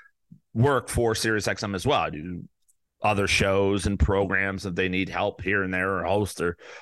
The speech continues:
so that's that. So is Ray Flowers. Ted is not. Ted's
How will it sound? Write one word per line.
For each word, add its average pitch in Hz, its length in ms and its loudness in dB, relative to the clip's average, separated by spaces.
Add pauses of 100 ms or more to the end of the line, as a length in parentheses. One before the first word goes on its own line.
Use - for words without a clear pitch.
(140)
so - 160 0
that's 104 280 0
that. 85 260 -2
So 147 320 2
is 101 120 0
Ray 107 160 2
Flowers. 101 840 -2 (680)
Ted 156 440 2
is 107 180 -2
not. 90 340 -2 (100)
Ted's 143 520 -2